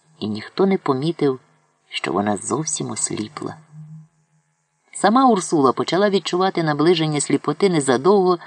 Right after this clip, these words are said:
до народження Хосе Аркадіо. Спершу вона вважала це тимчасовою недугою.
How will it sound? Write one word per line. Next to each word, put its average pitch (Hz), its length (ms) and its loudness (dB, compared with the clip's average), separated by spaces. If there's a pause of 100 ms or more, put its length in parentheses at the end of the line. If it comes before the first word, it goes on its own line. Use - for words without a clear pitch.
(160)
до 131 180 2
народження 156 640 2
Хосе - 340 -4
Аркадіо. 113 580 -2 (1080)
Спершу 151 600 2
вона 117 240 4
вважала 127 520 2
це 147 200 -2
тимчасовою 131 800 -2
недугою. 104 640 -4